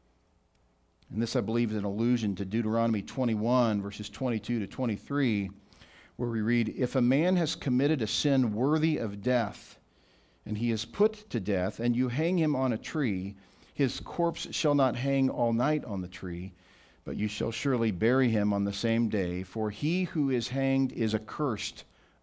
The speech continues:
of God." And so hanging was, hanging on a tree was exclusively set apart for those who had committed sins that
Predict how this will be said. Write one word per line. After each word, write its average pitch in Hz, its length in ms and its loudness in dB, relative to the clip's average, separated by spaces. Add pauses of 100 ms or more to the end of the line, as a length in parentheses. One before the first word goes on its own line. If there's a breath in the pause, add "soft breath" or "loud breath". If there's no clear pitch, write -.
of 98 160 -2
God." 92 480 0 (1400 soft breath)
And - 100 -8
so 117 120 2
hanging 127 600 4
was, 110 400 0 (880)
hanging 156 320 0
on 131 100 0
a 107 60 -2
tree 175 240 -2
was 110 160 -2
exclusively 120 760 2
set 139 280 2
apart 139 400 0
for 180 280 4
those 135 300 4
who 131 80 0
had 117 160 -2
committed 131 400 0
sins 123 460 0
that 113 280 -2